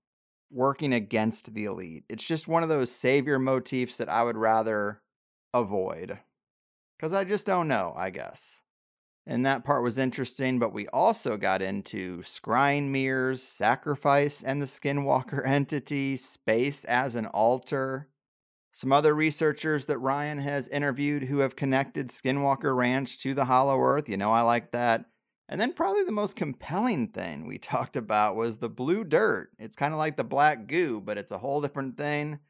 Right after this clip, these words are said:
And maybe it activates ships, and maybe there's some alchemy <laughs> involved, but the blue dirt was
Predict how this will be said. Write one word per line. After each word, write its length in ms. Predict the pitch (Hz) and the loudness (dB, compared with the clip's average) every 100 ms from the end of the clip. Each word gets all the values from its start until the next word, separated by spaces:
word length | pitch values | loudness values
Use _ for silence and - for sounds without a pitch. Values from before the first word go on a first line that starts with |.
| _ _ _ _ | _ _ _ _
And 280 | 110 110 107 | -2 0 0
maybe 300 | 107 127 131 | 0 0 0
it 60 | 120 | 2
activates 720 | 127 143 135 131 147 143 - | 2 0 -2 -2 -2 -2 -8
ships, 640 | - 147 156 - - - | 0 2 2 -4 -6 -6
and 140 | 127 107 | -4 0
maybe 280 | 113 127 | 0 0
there's 220 | 127 139 127 | 0 -2 -2
some 140 | 135 | -2
alchemy 440 | 127 143 156 151 | 0 0 -2 0
<laughs> 0 | |
involved, 580 | 151 147 143 147 156 139 | 4 4 6 6 4 0
but 200 | 135 127 | 0 0
the 100 | 127 | -2
blue 360 | 104 127 151 170 | -2 -2 0 0
dirt 500 | 123 127 147 113 - | 0 2 4 4 0
was 640 | 110 104 101 107 - - | -6 -6 -6 -12 -14 -16